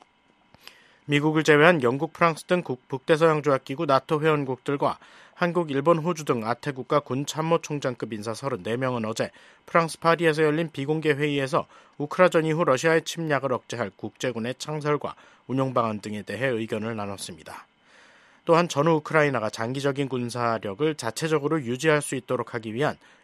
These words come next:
여러 평가 요소들도 검토했다고 로이터 통신은 보도했습니다. 에마뉘엘 마크롱 프랑스 대통령은 이날 회의에서 신뢰 가능한 안전 보장을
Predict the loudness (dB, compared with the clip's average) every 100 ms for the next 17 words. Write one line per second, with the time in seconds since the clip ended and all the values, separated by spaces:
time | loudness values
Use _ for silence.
0 | -4 0 2 2 -2 -6 0 2 2 0
1 | -2 -2 -2 -4 -2 -2 -2 -4 -4 -4
2 | -4 -4 -8 -8 -6 -6 -4 -4 -6 -8
3 | -10 -14 -16 -16 -14 -14 -16 -18 -18 -20
4 | -20 _ _ _ -20 -20 -6 2 4 6
5 | 4 2 2 0 2 0 0 0 -2 -2
6 | 0 0 2 2 2 2 0 0 0 -4
7 | -6 -4 0 2 2 2 0 -2 -4 0
8 | 0 0 -2 0 -2